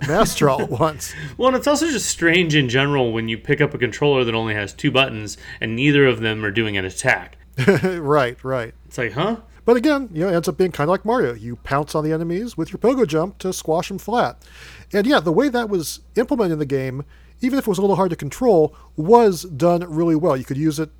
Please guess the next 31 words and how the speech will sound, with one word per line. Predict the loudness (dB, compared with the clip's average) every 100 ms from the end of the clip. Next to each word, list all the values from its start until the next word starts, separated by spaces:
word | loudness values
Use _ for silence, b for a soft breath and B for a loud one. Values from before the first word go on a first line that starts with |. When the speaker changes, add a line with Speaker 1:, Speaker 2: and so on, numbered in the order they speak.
| -16
Speaker 1:
not | -2 -2 2
only | 0 2 -2 -6 -4
to | -2 -2 -4 -18 -20 -20 -20
kill | -4 -2
the | 0
bad | 0 0 2
guys, | 0 0 -2
but | -4 -8 -8
to | -12
smash | -8 -6 -4
obstacles | -4 -4 -6 -8 -8
below | -4 2 2
you, | 2 0 -2 B B B -8
to | 0 0
traverse | 0 -2 0 0 -2
dangerous | -4 -2 -2 -4 -4
terrain. | -4 -2 -2 -2
Like, | -2 -2 -4
if | -4
there | -4
was | -4
a |
pit | -4 -6
of | -6
spikes, | -4 -2 -2 -4
you | -4
could | -4
actually | -4 -10
just | -12
pogo | -4 0 0
jump | -2 -4